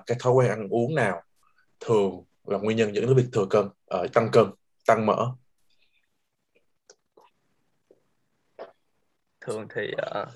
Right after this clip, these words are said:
Speaker 2: đối với bản thân em thì cái kinh nghiệm cũng như là cái, những cái lượng khách hàng của em tiếp xúc thì, ờ, họ, họ mà tăng cân á, là họ không phải đùng một phát họ tăng cân, mà là họ ăn, họ tích lũy nhiều, mà họ tăng,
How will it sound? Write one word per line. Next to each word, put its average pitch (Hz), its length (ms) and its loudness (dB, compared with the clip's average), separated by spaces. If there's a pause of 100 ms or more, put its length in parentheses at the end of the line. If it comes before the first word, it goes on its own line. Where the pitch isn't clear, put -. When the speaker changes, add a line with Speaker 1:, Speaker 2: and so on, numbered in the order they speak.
Speaker 2:
đối 143 100 -4
với 165 60 4
bản 123 180 0
thân 135 120 -4
em 123 200 -4
thì - 120 -8 (600)
cái 156 200 -2
kinh 147 120 0
nghiệm 113 220 -2
cũng 139 140 -4
như 151 80 0
là 127 80 0
cái, 139 160 -2
những 135 160 -4
cái 165 140 -2
lượng - 240 -2
khách - 140 -10
hàng 110 240 -2
của 160 80 6
em 131 200 2
tiếp - 180 -4
xúc 190 160 2 (100)
thì, 110 180 6 (720)
ờ, 98 340 4 (800)
họ, - 440 4 (560)
họ - 180 4
mà 127 100 6
tăng 139 180 6
cân 147 180 8
á, 160 120 6 (480)
là 127 200 -4
họ - 240 -4
không 135 220 2
phải 123 280 2 (140)
đùng 117 160 4
một 113 100 0
phát 160 120 2
họ 147 80 0
tăng 120 200 -2
cân, 123 220 2 (440)
mà 113 120 -4
là 110 140 -2
họ - 200 -6
ăn, 127 240 0
họ 120 60 -4
tích - 200 -10
lũy - 240 2
nhiều, 113 520 -2
mà 110 80 -8
họ 107 160 -8
tăng, 127 240 -2